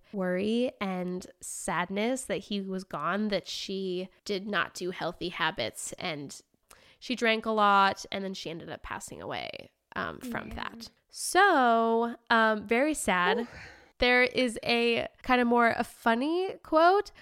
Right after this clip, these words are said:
Speaker 1: that their relationship was si-, sweet to the point of sickly. Elvis and his mother had a secret language all of their own, which involved a number of pet names both for each other and their favorite things.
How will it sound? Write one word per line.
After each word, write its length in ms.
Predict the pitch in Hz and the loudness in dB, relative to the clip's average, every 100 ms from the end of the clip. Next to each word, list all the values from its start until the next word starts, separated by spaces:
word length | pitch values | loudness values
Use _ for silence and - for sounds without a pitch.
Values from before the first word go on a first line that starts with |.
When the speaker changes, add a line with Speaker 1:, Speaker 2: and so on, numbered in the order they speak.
| - | -8
Speaker 1:
that 140 | 233 | -2
their 100 | 240 | 0
relationship 480 | 240 240 269 302 311 | 2 2 0 0 0
was 160 | 262 247 | 0 -2
si-, 220 | - 262 | -2 -6
sweet 400 | - - 254 285 - | -6 -8 -4 -4 -2
to 80 | |
the 40 | 269 | -2
point 200 | 277 285 | 0 -2
of 60 | 294 | -2
sickly. 600 | - - 202 180 226 - _ | -6 -4 -4 -4 -4 -6 _
Elvis 320 | 240 269 339 | 6 6 4
and 100 | 311 | 2
his 120 | 294 262 | 2 2
mother 220 | 247 247 | 2 2
had 120 | 220 | 0
a 40 | |
secret 360 | 214 247 - 277 | -2 -6 -4 -2
language 360 | 220 214 214 - | 0 0 0 2
all 200 | 202 208 | 2 2
of 60 | |
their 160 | 214 214 | 0 0
own, 240 | 190 185 | 0 0
which 160 | 190 - | -2 -4
involved 280 | 196 190 190 | -2 -2 -2
a 40 | |
number 360 | 196 202 233 240 | -4 -2 -2 0
of 220 | 214 - | -2 -2
pet 220 | 214 208 | -4 -2
names 340 | 208 202 202 | -2 -2 -2
both 240 | 196 196 - | -2 -4 -2
for 120 | 208 | -4
each 240 | 196 - 247 | -4 -6 -6
other 240 | 247 254 | -2 -2
and 240 | 247 202 | -2 -4
their 100 | 196 | -4
favorite 320 | 196 185 180 - | -6 -8 -8 -4
things. 380 | 233 240 240 | -4 -4 -8